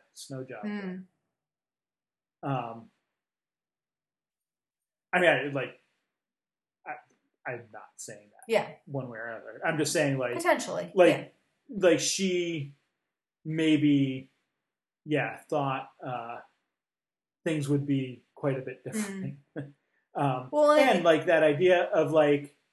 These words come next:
Speaker 1: like, okay, she's a higher being, but she hasn't, like, she's still who she is.
Speaker 2: Right.
Speaker 1: Right?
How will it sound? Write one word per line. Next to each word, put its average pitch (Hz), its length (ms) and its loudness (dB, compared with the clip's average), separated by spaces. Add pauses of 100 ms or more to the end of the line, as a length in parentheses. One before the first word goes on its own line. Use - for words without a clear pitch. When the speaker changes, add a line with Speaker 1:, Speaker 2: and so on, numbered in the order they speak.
(1300)
Speaker 1:
like, 156 420 2
okay, 196 280 4
she's 180 240 -4
a 170 40 0
higher 165 360 2
being, 165 360 -2
but 175 280 0
she 196 100 -2
hasn't, 208 320 0
like, 156 320 -2 (400)
she's 196 260 -2
still 220 220 4
who 170 140 -2
she 143 260 -2
is. - 500 -6
Speaker 2:
Right. - 220 -6
Speaker 1:
Right? 156 280 0